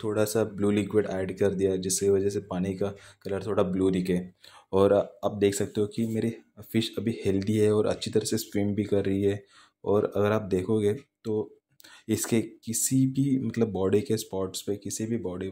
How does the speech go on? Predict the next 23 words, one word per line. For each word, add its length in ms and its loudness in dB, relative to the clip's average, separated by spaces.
स्पॉट्स 460 -10
पे 120 -10
इसके, 240 -8
आ, 320 -4
कुछ 440 -10
भी 120 0
व्हाइट 320 2
स्पॉट 320 2
नहीं 180 0
दिख 180 -4
रहे। 140 0
तो 400 -2
जितना 380 -8
था 200 -4
उतना 340 -8
मैंने 260 -6
जो 420 -2
स्पॉट्स, 760 0
जो 220 -6
व्हाइट 240 2
स्पॉट्स 500 0
थे, 80 -4
वो 300 -4